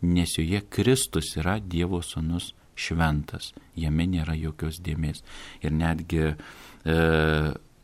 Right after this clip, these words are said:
šiltuose kraštuose, kur būdavo krikštyklos baseinai,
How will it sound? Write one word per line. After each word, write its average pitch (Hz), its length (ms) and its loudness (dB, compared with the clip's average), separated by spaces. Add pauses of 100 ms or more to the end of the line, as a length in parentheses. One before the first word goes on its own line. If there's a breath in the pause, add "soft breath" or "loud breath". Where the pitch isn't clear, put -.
(600)
šiltuose 82 560 0
kraštuose, 82 760 0 (400 loud breath)
kur 87 200 2
būdavo 82 720 4 (240 loud breath)
krikštyklos 82 800 0
baseinai, 80 920 2